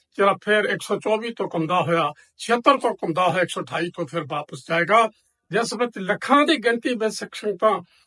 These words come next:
ਬੜੀ ਸ਼ਰਧਾ ਤੇ ਸਤਿਕਾਰ ਦੇ ਨਾਲ ਸ਼ਾਮਲ ਹੋਣਗੀਆਂ। ਆਓ ਆਪਾਂ ਇਸ ਆਪਣੇ ਕੌਮੀ ਦਿਹਾੜੇ ਨੂੰ, ਦੁਨੀਆ ਦੀ ਕੋਈ ਕੌਮ ਆਪਣਾ ਜਨਮ ਦਿਨ ਸੰਸਾਰ ਵਿੱਚ ਨਹੀਂ ਮਨਾਉਂਦੀ,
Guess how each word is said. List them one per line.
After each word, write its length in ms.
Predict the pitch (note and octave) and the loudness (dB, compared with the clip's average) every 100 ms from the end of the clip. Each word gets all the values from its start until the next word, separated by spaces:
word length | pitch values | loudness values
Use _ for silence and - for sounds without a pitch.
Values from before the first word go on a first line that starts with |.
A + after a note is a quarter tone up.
| _ G3 | _ 0
ਬੜੀ 180 | C4+ | 0
ਸ਼ਰਧਾ 380 | - C4+ D4+ C#4+ | 2 2 4 4
ਤੇ 180 | B3+ A#3 | 4 0
ਸਤਿਕਾਰ 520 | F3 F#3 A3+ A#3 C4 | -2 -4 6 8 8
ਦੇ 160 | B3+ A#3+ | 6 4
ਨਾਲ 180 | G3+ F3 | 4 0
ਸ਼ਾਮਲ 320 | F3 F3 D3 | 0 0 2
ਹੋਣਗੀਆਂ। 360 | E3 D3 C#3+ - _ - F#3+ | 0 -2 -8 -12 _ -2 6
ਆਓ 380 | G#3+ A#3+ A#3 A3+ _ _ - | 8 8 4 -2 _ _ 4
ਆਪਾਂ 340 | G#3 F3 G#3 | 4 6 4
ਇਸ 240 | G3+ F#3+ G#3 | 6 2 0
ਆਪਣੇ 280 | F#3+ G#3 G3 - | 0 0 -4 2
ਕੌਮੀ 400 | A#3 B3 C#4 B3 | 4 6 4 4
ਦਿਹਾੜੇ 320 | G3 F#3+ G3 | 6 6 6
ਨੂੰ, 240 | F3+ C3 | 0 -4
ਦੁਨੀਆ 320 | C#3+ G3+ A3+ | -4 0 0
ਦੀ 140 | A3 A#3+ | -2 -2
ਕੋਈ 240 | A3+ B3 | 0 0
ਕੌਮ 360 | - A#3 A3+ F3 _ _ _ _ _ _ _ _ _ - | 2 4 4 0 _ _ _ _ _ _ _ _ _ 2
ਆਪਣਾ 340 | G#3+ G#3+ G#3+ | 2 4 4
ਜਨਮ 320 | F3 G3+ G3+ G3+ | 4 4 4 2
ਦਿਨ 140 | G3 | 2
ਸੰਸਾਰ 460 | F3+ F#3+ D3+ F3+ D#3+ | 0 -2 2 2 2
ਵਿੱਚ 200 | F3 F3 | -2 -2
ਨਹੀਂ 100 | F3 | 0
ਮਨਾਉਂਦੀ, 360 | D#3+ D3 D3 | 0 -2 -6